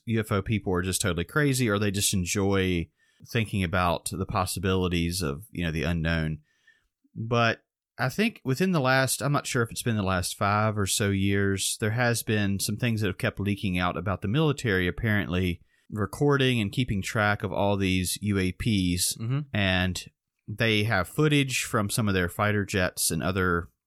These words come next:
Speaker 1: other sources that show these strange objects kinda zipping around, uh, some of them, like, defying, you know, they'll basically go from, like, sixty thousand feet to just above the waves in ten seconds or something. I mean, it's, it's impossible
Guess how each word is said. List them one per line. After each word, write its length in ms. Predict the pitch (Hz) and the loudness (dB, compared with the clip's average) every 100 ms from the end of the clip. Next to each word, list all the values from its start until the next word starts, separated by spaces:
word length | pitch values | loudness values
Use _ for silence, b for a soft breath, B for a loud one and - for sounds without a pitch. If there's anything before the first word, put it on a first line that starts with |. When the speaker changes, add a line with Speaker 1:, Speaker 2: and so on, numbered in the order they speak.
| _ | _
Speaker 1:
other 440 | - 101 98 90 85 | -4 0 2 0 0
sources 640 | - 104 - 85 82 - - _ _ _ _ _ _ - | 0 0 0 0 -2 -4 -8 _ _ _ _ _ _ -6
that 120 | 92 | -2
show 320 | - 127 113 | 0 2 2
these 240 | 98 92 | 2 0
strange 400 | - 117 104 98 - | 0 0 0 -2 -2
objects 480 | 87 90 95 73 - | -2 -2 -2 -4 -4
kinda 240 | 110 87 | -2 -2
zipping 360 | 87 113 - 98 | -2 -2 -2 0
around, 560 | 87 92 98 92 90 90 98 - | 0 2 0 0 -2 -4 -10 -6
uh, 220 | 78 78 | -2 0
some 200 | - 123 | 0 0
of 60 | 117 | 0
them, 160 | 104 | 0
like, 260 | 87 82 101 | -2 -4 -4
defying, 680 | 104 - 107 107 104 95 92 - _ _ - | -6 -2 -2 0 0 -2 -6 -12 _ _ -8
you 80 | 101 | -6
know, 120 | 67 | -4
they'll 160 | 101 | -4
basically 320 | 98 127 - 113 | 0 0 0 0
go 120 | 113 | 0
from, 140 | 117 | 0
like, 180 | 101 - | -4 -2
sixty 320 | - 180 - | -2 0 -2
thousand 480 | 139 123 117 107 101 | 0 2 2 0 -2
feet 320 | - 127 113 - | 0 0 0 -2
to 80 | |
just 260 | 98 117 - | -2 0 0
above 460 | 101 107 104 95 - - | 0 2 2 0 -4 -4
the 140 | 98 | 0
waves 760 | 92 98 101 95 90 - - - _ _ _ _ _ _ _ - | 2 4 4 2 0 -2 -4 -6 _ _ _ _ _ _ _ -4
in 400 | 104 95 85 82 - | 0 0 -2 -6 -8
ten 220 | - 139 | -4 -2
seconds 480 | 117 107 92 - - | 0 -2 -2 -4 -6
or 60 | 92 | -2
something. 400 | 92 76 80 76 | -2 -2 -2 0
I 20 | |
mean, 260 | 98 95 85 | 0 -2 -2
it's, 420 | 92 98 - - | -4 -4 -2 -2
it's 220 | 107 98 113 | -2 -2 0
impossible 840 | 98 - 101 101 92 82 76 | -2 0 -2 -2 -2 -2 -2